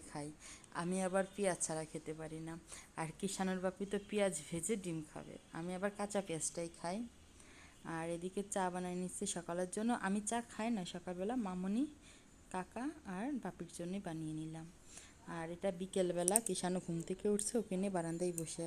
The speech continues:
আছি। কত সুন্দর বাতাস। আর মানে রাত্রে বৃষ্টি হবে না, কিন্তু এখন অনেক বাতাস। আর কিষান এখন খেলা করছে, ওই যে তুরপিন আছে ওইগুলি দিয়ে খেলা করতেছে ও। আমি বের করে দিচ্ছি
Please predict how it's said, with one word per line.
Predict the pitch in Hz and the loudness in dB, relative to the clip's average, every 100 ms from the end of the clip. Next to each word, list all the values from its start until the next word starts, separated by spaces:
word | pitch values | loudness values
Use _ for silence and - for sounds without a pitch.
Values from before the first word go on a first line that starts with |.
| 160 | -2
আছি। | - 170 165 - - - | -2 -4 -8 -12 -16 -2
কত | 185 190 | 0 2
সুন্দর | 208 208 208 214 196 | 0 2 4 4 2
বাতাস। | 175 - 208 175 - - - - - - - | -2 0 2 2 -2 -6 -8 -12 -18 -14 -6
আর | 160 160 160 170 | -4 -4 -6 -8
মানে | - 202 202 | -2 2 4
রাত্রে | 190 220 - 269 | 4 2 2 2
বৃষ্টি | 240 262 - 294 | 4 2 2 4
হবে | 220 175 175 | 4 4 2
না, | 185 214 269 - - - - | 2 0 -2 -4 -18 -16 -8
কিন্তু | 185 208 185 | -2 2 2
এখন | 185 | 2
অনেক | 196 175 202 175 | 0 0 0 -2
বাতাস। | 151 151 156 - - - - - - - - - - - - - | -4 -4 -4 -2 -2 -4 -12 -20 -18 -18 -18 -18 -16 -16 -14 -8
আর | 165 160 165 - - | -4 -4 -6 -10 -6
কিষান | 202 208 202 | -2 0 2
এখন | 196 208 190 | 2 0 0
খেলা | 185 180 | 0 0
করছে, | 185 185 - 220 269 277 - - - - | -2 -4 -2 2 2 0 -4 -18 -12 -4
ওই | 190 | 0
যে | 240 - - | 0 0 -2
তুরপিন | 220 214 - 220 | -2 -2 0 2
আছে | 233 226 - 330 311 | 2 2 0 -2 0
ওইগুলি | 180 180 190 190 | -2 0 0 0
দিয়ে | 190 269 | 0 -2
খেলা | 190 165 | 0 -2
করতেছে | 160 160 - 165 - - 71 | -2 -8 -8 -8 -6 -6 -6
ও। | - - - - - - - - - - - | -8 -8 -16 -20 -20 -20 -18 -18 -18 -8 0
আমি | 180 202 | 2 4
বের | 208 214 | 4 4
করে | 226 233 | 4 2
দিচ্ছি | 254 240 - | 2 0 0